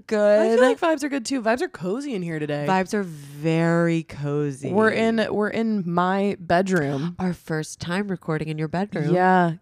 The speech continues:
Speaker 2: And it's kind of sleepover vibes.
Speaker 1: Oh, my God. And I think adults should have sleepovers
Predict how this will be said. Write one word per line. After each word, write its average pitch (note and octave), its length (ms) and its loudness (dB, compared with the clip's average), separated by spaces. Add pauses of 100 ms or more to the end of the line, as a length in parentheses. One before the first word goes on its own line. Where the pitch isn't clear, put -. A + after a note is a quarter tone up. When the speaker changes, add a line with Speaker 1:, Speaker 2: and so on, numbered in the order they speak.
Speaker 2:
And G3 160 2
it's G3 140 -2
kind G3+ 260 -2
of G#3 60 -6
sleepover G3 480 -2
vibes. C3+ 360 -8
Speaker 1:
Oh, F#3+ 400 8
my E3 160 2
God. D#3 220 -2 (320)
And B3 120 -4
I C#4+ 100 0
think F#4+ 220 0
adults F3+ 480 0
should F#3 200 -4
have F#3 160 -4
sleepovers G3+ 640 -2